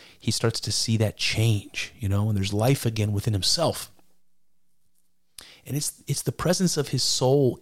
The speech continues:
in the desert that triggered that transformation. You know, he longed for his soul. He beckoned and strived for it until the image of his soul appeared to him. And you'll remember that moment from the,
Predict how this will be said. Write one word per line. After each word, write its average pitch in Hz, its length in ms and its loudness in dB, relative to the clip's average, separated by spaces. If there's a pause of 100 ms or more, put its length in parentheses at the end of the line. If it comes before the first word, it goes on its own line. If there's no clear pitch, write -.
in 139 280 4
the 135 100 4
desert 110 580 0 (320)
that - 180 -4
triggered 139 500 0
that 98 140 -4
transformation. 104 760 0 (1600)
You 101 100 -4
know, 95 40 -2
he 110 100 0
longed 117 460 2
for 123 180 -6
his 127 140 0
soul. - 520 -2 (640)
He 113 160 -6 (140)
beckoned 123 380 2
and 104 140 -2
strived 117 560 0
for - 260 -6
it - 100 -16 (1000)
until 117 240 0
the 139 200 -2
image 151 280 2
of 139 100 0
his 131 120 2
soul 120 320 0
appeared 160 480 0
to 123 80 0
him. - 260 -8 (760)
And 110 100 -4
you'll 113 100 0
remember 147 280 2
that 127 160 2
moment 123 300 0
from 113 120 -2
the, 107 160 0